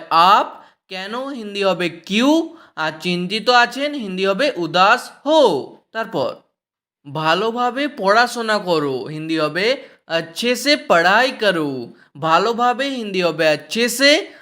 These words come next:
আর পড়াশোনা করো হিন্দি হবে "पढ़ाई करो", ঠিক আছে? তারপর, "তোমার কি কাজ শেষ হয়ে গেছে?" হিন্দি হবে "क्या तुम्हारा काम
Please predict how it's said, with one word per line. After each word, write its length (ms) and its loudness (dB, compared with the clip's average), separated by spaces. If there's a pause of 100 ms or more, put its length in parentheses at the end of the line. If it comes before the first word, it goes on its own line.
আর 160 -4 (100)
পড়াশোনা 580 2
করো 320 2
হিন্দি 340 -2
হবে 180 4 (120)
"पढ़ाई 400 2 (160)
करो", 340 4 (220)
ঠিক 160 -6
আছে? 200 0 (320)
তারপর, 360 -2 (720)
"তোমার 420 -2
কি 240 -6
কাজ 400 2 (100)
শেষ 420 0
হয়ে 200 2
গেছে?" 360 -2 (120)
হিন্দি 360 -6
হবে 280 0 (440)
"क्या 220 -2 (180)
तुम्हारा 540 2 (120)
काम 320 4